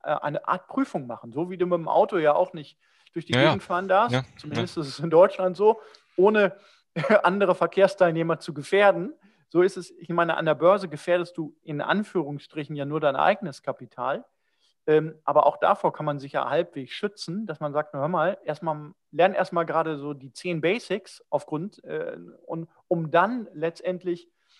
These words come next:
Speaker 1: ähm, ich sag mal, weitere Entscheidungen oder Investments oder Coachings oder was auch immer irgendwie treffen zu können, um einfach eine objektive Meinung zu haben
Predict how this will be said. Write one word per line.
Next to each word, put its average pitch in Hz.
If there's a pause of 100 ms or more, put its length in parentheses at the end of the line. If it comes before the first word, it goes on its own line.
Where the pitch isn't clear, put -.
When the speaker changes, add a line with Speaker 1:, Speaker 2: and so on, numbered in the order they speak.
(200)
Speaker 1:
ähm, 160
ich 160
sag 160
mal, 156
weitere 160
Entscheidungen 165
oder 147
Investments 156
oder 160
Coachings 165
oder 165
was 190
auch 190
immer 285
irgendwie 147
treffen 139
zu 147
können, 175 (300)
um 180
einfach 180
eine 151
objektive 233 (280)
Meinung 143
zu 220
haben 214